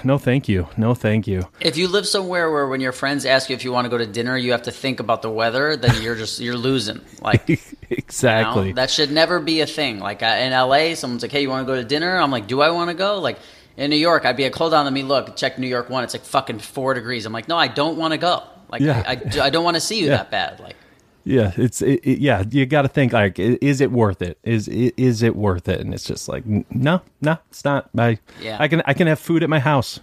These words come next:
Speaker 1: There's food here, so
Speaker 2: Yeah.
Speaker 1: <laughs> I'm just gonna, just gonna do that.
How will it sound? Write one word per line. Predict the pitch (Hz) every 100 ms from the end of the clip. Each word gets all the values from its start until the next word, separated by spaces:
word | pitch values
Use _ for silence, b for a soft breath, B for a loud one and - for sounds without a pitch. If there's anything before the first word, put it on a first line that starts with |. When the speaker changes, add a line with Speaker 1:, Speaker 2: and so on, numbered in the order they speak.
| -
Speaker 1:
There's | 127 123
food | 151 143
here, | 139 127 -
so | - 120 107
Speaker 2:
Yeah. | - - - -
Speaker 1:
<laughs> | -
I'm | 120
just | - - - -
gonna, | 156 - 190 - B 196
just | - -
gonna | 139 131
do | 127 123
that. | 120 117 -